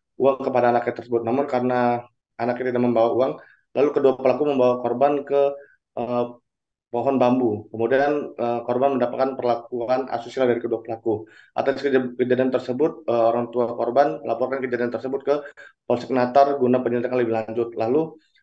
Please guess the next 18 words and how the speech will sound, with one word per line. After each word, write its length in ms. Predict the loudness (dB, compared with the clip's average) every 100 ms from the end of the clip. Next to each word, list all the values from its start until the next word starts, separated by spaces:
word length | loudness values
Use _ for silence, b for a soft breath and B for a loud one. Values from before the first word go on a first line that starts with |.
| _ -2
ia 160 | 0
juga 240 | 2 2 4
meminta 880 | 4 2 0 -2 -4 0 0 -2
kepada 560 | -6 -2 -2 2 2 2
pihak 160 | 0 -2
kepolisian 560 | -2 0 -2 -2 -2
untuk 560 | -2 -4 0 2 2 B B B B
segera 880 | -6 -2 2 6 8 8 6 2 -2
menangkap 800 | 0 0 0 0 0 0 -2 -2
kedua 320 | -2 0 0
pelaku. 320 | -2 0 0
Lalu, 400 | 2 4 2 0 B B _
setelah 160 | -2 0
dikonfirmasi 640 | 0 0 0 0 0 -6
ke 400 | -2 2 2 0 -2
Polsek 320 | -6 -6 -8
Natar, 560 | -8 -4 2 4 2 -2 B B B -2
eh, 360 | 2 4 4